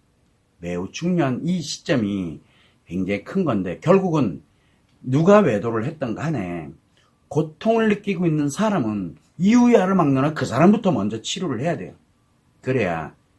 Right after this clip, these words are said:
상대를 회복할 수 있는, 상대를 치료할 수 있는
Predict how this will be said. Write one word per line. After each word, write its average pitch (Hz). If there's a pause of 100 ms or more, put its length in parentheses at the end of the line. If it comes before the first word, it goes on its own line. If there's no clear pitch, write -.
(140)
상대를 131 (460)
회복할 107
수 -
있는, 90 (280)
상대를 90 (340)
치료할 160
수 -
있는 101